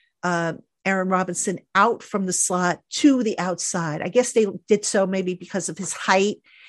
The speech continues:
and his length, and they thought maybe he could handle it on the outside.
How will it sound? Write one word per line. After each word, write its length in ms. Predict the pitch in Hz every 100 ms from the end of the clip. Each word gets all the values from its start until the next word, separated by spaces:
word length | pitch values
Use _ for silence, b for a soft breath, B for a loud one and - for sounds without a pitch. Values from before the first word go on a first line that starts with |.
| B
and 120 | 190
his 260 | 190 165 -
length, 400 | 180 196 190 185
and 120 | 175
they 80 | 180
thought 240 | 185 180
maybe 220 | 190 190 185
he 180 | 196
could 100 | 202
handle 400 | 170 196 196 185
it 80 | 175
on 140 | 165 170
the 160 | 180
outside. 520 | 170 - - 170 156